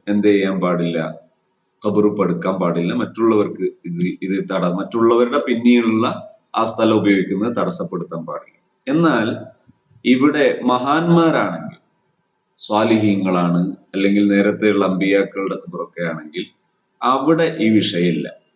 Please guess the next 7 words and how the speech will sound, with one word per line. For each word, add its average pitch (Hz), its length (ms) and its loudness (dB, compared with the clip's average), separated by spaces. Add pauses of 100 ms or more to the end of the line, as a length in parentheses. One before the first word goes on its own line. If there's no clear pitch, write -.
കാരണം 135 420 0
അവരുടെ 127 260 2 (320)
പൊതുവായ 143 840 4 (100)
പൊതുസമൂഹത്തിന്റെ 156 920 0
ആവശ്യമാണ് 104 560 -2
സ്വാലിഹീങ്ങൾ 107 880 -2 (280)
സ്മരിക്കപ്പെടുക, 98 1120 0